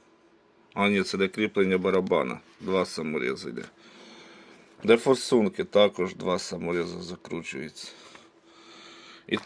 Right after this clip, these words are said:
тримач. Оце знизу. Ще один саморіз.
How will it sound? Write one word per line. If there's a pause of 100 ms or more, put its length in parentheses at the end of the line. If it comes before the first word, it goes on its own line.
тримач. (720)
Оце
знизу. (2000)
Ще
один
саморіз.